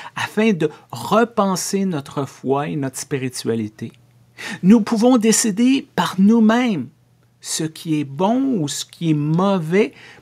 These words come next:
pour atteindre nos objectifs. Nous pouvons essayer de grandir. Bien sûr, le deuxième choix est toujours plus difficile.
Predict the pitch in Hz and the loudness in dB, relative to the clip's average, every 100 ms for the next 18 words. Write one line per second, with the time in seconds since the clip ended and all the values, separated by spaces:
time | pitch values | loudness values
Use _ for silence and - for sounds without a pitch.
0 | - 202 180 190 240 269 233 190 190 156 | -2 0 0 0 0 2 2 2 0 0
1 | 160 156 - 170 160 - - _ _ _ | -4 -6 -8 -8 -8 -14 -20 _ _ _
2 | _ _ _ _ _ _ _ _ _ 143 | _ _ _ _ _ _ _ _ _ -2
3 | 143 - 147 170 - - 175 - 175 165 | -2 -4 -2 -2 -4 -6 -4 -2 -2 0
4 | 208 160 147 143 - 180 208 240 233 170 | 0 0 -6 -6 -8 -4 0 2 2 0
5 | 208 233 202 147 - - 214 - 139 147 | -2 -2 -4 -8 -12 -12 -12 -12 -12 -4
6 | 190 240 269 247 - 269 277 269 180 - | 0 2 2 0 -2 -2 -2 -2 -6 -14
7 | _ _ _ _ _ _ _ _ _ _ | _ _ _ _ _ _ _ _ _ _
8 | - 151 147 170 165 160 - 196 160 175 | -8 -6 -2 -2 0 -2 -2 -4 -2 -4
9 | 151 165 156 151 123 - - 110 120 | -4 -4 -4 -8 -6 -10 -8 -8 -12